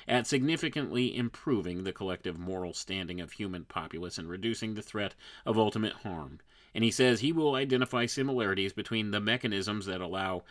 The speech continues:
biological contagions, such as viruses, and behaviors, such as those concerned with ethical and unethical actions, to develop, spread, and be reinforced within a population.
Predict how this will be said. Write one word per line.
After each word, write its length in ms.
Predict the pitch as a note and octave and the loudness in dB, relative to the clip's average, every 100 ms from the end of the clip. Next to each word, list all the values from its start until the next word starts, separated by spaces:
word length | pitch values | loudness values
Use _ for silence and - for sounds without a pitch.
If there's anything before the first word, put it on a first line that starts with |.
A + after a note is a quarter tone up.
| - - _ | -20 -20 _
biological 800 | G#2 G#2+ G#2+ G#2 G#2 G#2 G2+ G2+ | 2 4 4 2 0 0 0 0
contagions, 960 | - A2 G2 - E3+ D3 C3 G#3+ A#3+ C#3+ | 0 -2 2 6 8 8 4 4 0 -2
such 300 | - C#3+ C3 | -4 -2 0
as 240 | A#2 C3 A2+ | 0 0 -2
viruses, 800 | G2 A2+ C3+ G2+ - G2 B2+ - _ - - - | -2 0 0 0 -2 -2 -4 -8 _ -16 -16 0
and 240 | C3 F#3+ | 4 6
behaviors, 640 | G3 D3 C3+ G#2+ A2 F3 F3 | 6 6 6 6 4 2 2
such 220 | C3+ A#2 | 0 0
as 140 | A2 | -2
those 280 | G2 A2 A2+ | 0 0 0
concerned 480 | - G#2+ - - G2+ | -4 -6 -4 -4 -2
with 200 | G2+ - | -4 -4
ethical 420 | - A2+ G#2+ G#2+ | -4 -6 -4 -4
and 100 | G2+ | -2
unethical 560 | F#2+ A#2 G2 F#2+ F#2 E2+ | -2 -2 -4 -6 -4 -4
actions, 440 | F2 E2+ F#2 F2+ | -4 -6 -8 -8
to 120 | - F2 | -8 -8
develop, 440 | F2+ G#2 G2+ G#2 | -4 -2 -4 -6
spread, 420 | - - G#2+ A2 | -10 -4 0 0
and 140 | F2+ F#2+ | -2 -4
be 140 | G#2+ | -4
reinforced 600 | G2 C#3+ B2 A#2 A2 - | -2 -2 -2 -2 -4 -6
within 220 | - C3 | -6 -4
a 60 | C3 | -2
population. 720 | - F2 - F2 D#2 C#2 C#2 | -2 -4 -4 -6 -6 -10 -14